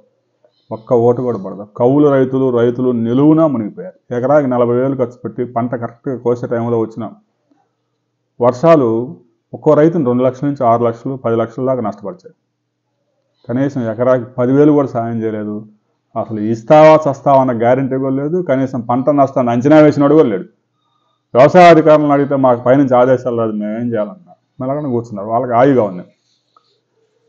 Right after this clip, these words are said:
ఇక ఎన్నికల్లో ఇచ్చిన సంపూర్ణ మద్య నిషేధం, దశల వారీగా సంపూర్ణ మద్య నిషేధం చేస్తాను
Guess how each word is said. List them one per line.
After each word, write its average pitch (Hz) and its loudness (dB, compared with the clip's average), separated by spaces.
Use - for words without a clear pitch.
ఇక 135 4
ఎన్నికల్లో 180 8
ఇచ్చిన 170 6
సంపూర్ణ 165 4
మద్య 139 2
నిషేధం, 135 0
దశల 180 8
వారీగా 170 8
సంపూర్ణ 147 0
మద్య 135 0
నిషేధం 131 -2
చేస్తాను 123 -2